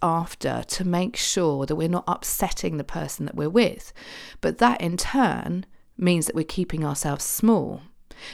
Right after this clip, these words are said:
because you're doubting yourself before you walk into the room. You're doubting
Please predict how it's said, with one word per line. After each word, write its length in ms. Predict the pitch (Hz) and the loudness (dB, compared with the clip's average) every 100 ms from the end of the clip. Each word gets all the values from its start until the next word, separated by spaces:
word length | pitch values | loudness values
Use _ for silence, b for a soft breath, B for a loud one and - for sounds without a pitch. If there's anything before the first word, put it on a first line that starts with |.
| B | B
because 300 | 180 - 175 | -2 0 0
you're 80 | 165 | 0
doubting 640 | - 185 214 233 - 151 | 4 4 6 2 0 0
yourself 640 | 139 139 - 143 127 - - | 0 -2 -2 -2 -4 -8 -8
before 380 | - - 170 | -8 0 0
you 120 | 165 160 | 2 0
walk 300 | 151 147 151 | -2 -2 -4
into 220 | 147 151 | -4 -4
the 100 | 147 | 0
room. 240 | 175 160 | 0 2
You're 120 | 143 | 0
doubting 800 | 147 - 180 208 214 - 139 135 | -2 2 4 4 2 -4 -4 -6